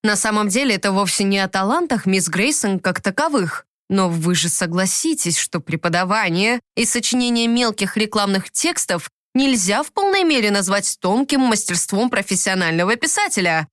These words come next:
Это..." "Давайте уже подпишем в бумаге",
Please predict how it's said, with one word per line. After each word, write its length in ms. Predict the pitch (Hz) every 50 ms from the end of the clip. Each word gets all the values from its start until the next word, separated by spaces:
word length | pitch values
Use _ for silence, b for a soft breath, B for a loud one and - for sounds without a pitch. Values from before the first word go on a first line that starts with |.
| _ _
Это..." 540 | - 277 311 311 - - 302 294 294 294 285 _ _ _ _ _ _ -
"Давайте 500 | 180 185 196 196 226 294 330 - - 202
уже 240 | 190 175 - 208
подпишем 520 | 202 - 190 180 - 202 190 - - 185 180
в 40 | 160
бумаге", 640 | 175 190 185 180 175 170 170 170 175 170 170 160